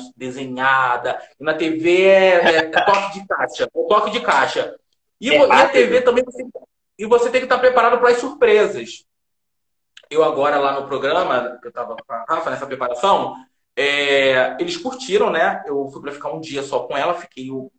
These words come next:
Speaker 1: o mês inteiro. E aí, teve um dia, o último dia, falaram assim, "Romulo, você pode vir aqui, é, fazer mais um dia aqui e tal?" Eu falei, "Beleza." Eu achei que fosse pra,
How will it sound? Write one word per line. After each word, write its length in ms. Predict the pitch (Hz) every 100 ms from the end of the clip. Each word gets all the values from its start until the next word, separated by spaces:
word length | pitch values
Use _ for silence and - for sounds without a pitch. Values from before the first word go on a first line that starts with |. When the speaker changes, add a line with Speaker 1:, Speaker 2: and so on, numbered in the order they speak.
| _
Speaker 1:
o 80 | 131
mês 320 | 131 127 127
inteiro. 400 | 156 151 185 - - _ _
E 140 | 160 175
aí, 540 | 190 175 202 240 214 -
teve 240 | 202 202
um 160 | 208 196
dia, 580 | - 202 233 196 135 -
o 240 | 147 147
último 300 | 160 160 160
dia, 100 | 190
falaram 200 | 202 202
assim, 80 | 202
"Romulo, 180 | 214 262
você 100 | 240
pode 240 | 220 196 143
vir 100 | 143
aqui, 420 | 127 190 254 - - _ _ _ _ _ _ _ _ _
é, 220 | 139 143
fazer 340 | 135 - 139 139
mais 180 | 131 127
um 40 |
dia 200 | 127 131
aqui 160 | 127 202
e 100 | 190
tal?" 200 | 190 214
Eu 40 | 233
falei, 200 | 214 202
"Beleza." 340 | 233 208 -
Eu 100 | 233
achei 200 | 233 240
que 100 | -
fosse 260 | 220 220 -
pra, 460 | 214 202 196 180